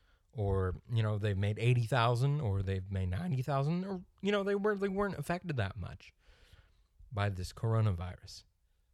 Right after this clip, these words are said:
financially. Wh-, why are we handing out, uh,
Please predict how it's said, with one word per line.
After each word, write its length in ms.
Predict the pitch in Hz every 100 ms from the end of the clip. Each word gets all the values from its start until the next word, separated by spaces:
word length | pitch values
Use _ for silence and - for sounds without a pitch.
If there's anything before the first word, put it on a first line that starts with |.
| _ _ _ _ -
financially. 640 | 131 123 110 - - 101 - _ _ _ - - - - - _ _ - _ _ _ _ _ _ _ _ _ 170
Wh-, 220 | 202 -
why 220 | 185 226
are 120 | 240
we 260 | 220 208 190
handing 580 | 147 147 151 151 147 -
out, 420 | 120 110 110 - _ _ - - _ _ _ _ _ _ _ _ _ _ _ _ _ -
uh, 440 | 110 104 101 92